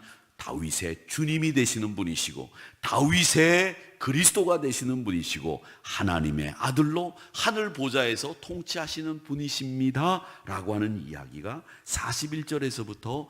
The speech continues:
사십육 절까지의 내용이다라고 하는 것을 아셔야 됩니다. 자, 오늘 이 말씀을 통해서 우리가 배웁니다. 온 율법과 선지자의 강령은 하나님 사랑, 이웃 사랑입니다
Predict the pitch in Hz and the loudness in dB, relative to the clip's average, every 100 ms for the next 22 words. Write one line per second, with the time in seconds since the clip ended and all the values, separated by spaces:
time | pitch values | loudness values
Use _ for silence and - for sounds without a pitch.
0 | - - - - 98 90 76 - 71 - | -16 -12 -10 -6 -6 -4 -6 -4 -6 -6
1 | 62 69 82 120 - - - - 65 69 | -8 -4 -4 -6 -12 -16 -10 -8 -6 -6
2 | - - 62 62 52 62 82 98 92 76 | -8 -8 -10 -10 -12 -8 -4 0 0 0
3 | 73 90 104 120 - - - - 76 80 | -2 -4 -4 -6 -16 -14 -10 -8 -6 -6
4 | 87 71 60 - - _ _ - - - | -6 -10 -14 -20 -20 _ _ -8 -6 -8
5 | - - 110 123 127 107 - - - 165 | -10 -4 2 4 4 2 -6 -20 -4 -2
6 | 139 113 104 123 123 107 110 101 104 90 | 0 0 -2 -4 -4 -4 -4 -4 -4 -6
7 | 92 92 - 80 80 78 69 69 _ _ | -8 -8 -10 -10 -10 -12 -14 -18 _ _
8 | 80 98 107 101 95 - 95 - 92 85 | 0 2 4 2 -2 -2 -6 -4 -4 -4
9 | - 220 147 139 131 131 - 80 85 80 | -4 -8 -8 -4 -4 -4 -8 -8 -8 -4
10 | 110 147 - _ - - 107 90 80 78 | -4 -6 -12 _ -14 -8 -4 -4 -4 -8
11 | - 76 98 160 180 - - 95 85 78 | -10 -10 -6 -6 -8 -18 -12 -8 -4 -4
12 | - - - 82 67 65 - 98 101 | -6 -10 -14 -14 -16 -10 -4 -2 -4